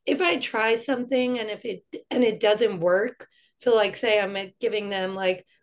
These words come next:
a little code to do and it doesn't work, I'm like, "Okay, that was an assessment and it didn't work so well." But then when I try something else and it is effective, "Oh, okay, like, we're getting somewhere. This is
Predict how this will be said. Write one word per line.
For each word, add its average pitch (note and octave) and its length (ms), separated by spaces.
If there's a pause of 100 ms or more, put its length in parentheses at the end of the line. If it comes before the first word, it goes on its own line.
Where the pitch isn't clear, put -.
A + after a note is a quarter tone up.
a A3+ 40
little G#3+ 320
code G#3+ 500
to G#3+ 180
do G#3+ 300
and G#3 120
it G#3 140
doesn't G#3+ 320
work, G#3 240
I'm G#3+ 80
like, G#3+ 220 (280)
"Okay, C4 360
that C#4+ 240
was D4 180
an C#4 140
assessment C4+ 800
and A#3 260
it A#3+ 140
didn't C#4+ 240
work G#4+ 240
so G#3 240
well." F#3 320 (400)
But C#4+ 200
then C#4 520 (580)
when B3 200
I C4 140
try B3+ 300
something A#3+ 500
else A#3 380 (380)
and C4+ 160
it A#3 280
is A#3 220
effective, C#4+ 760 (580)
"Oh, F#4 280
okay, D#4+ 280
like, A3+ 300
we're B3 260
getting B3+ 320
somewhere. G3+ 400
This A#3+ 320
is A#3+ 380